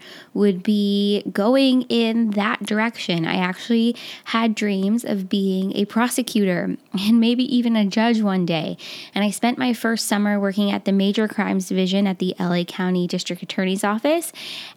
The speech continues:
And it was about three weeks in that I realized this is not my path. And through other opportunities that I found for myself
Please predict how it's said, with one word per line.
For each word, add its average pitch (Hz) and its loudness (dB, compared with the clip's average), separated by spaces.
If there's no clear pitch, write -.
And 262 4
it 269 4
was 262 2
about 269 0
three 302 2
weeks 302 0
in 302 4
that 285 4
I 269 2
realized 240 2
this 226 2
is 247 0
not 202 2
my 196 -2
path. - -6
And 202 2
through 220 0
other 220 2
opportunities 254 0
that 202 0
I 185 -2
found 196 0
for 202 0
myself 190 -2